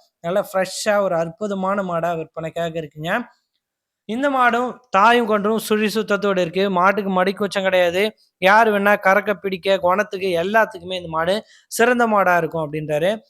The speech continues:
மொத்தமா நாலு மாடு காட்டிருங்க. நல்ல மடி பாயிண்ட்லயும், நல்ல குணத்துலயும், பல்லு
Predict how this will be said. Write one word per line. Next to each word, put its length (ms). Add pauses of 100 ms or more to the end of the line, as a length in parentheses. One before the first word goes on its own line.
(160)
மொத்தமா 380 (160)
நாலு 300
மாடு 240
காட்டிருங்க. 520 (380)
நல்ல 180 (140)
மடி 200 (100)
பாயிண்ட்லயும், 560
நல்ல 380
குணத்துலயும், 600
பல்லு 300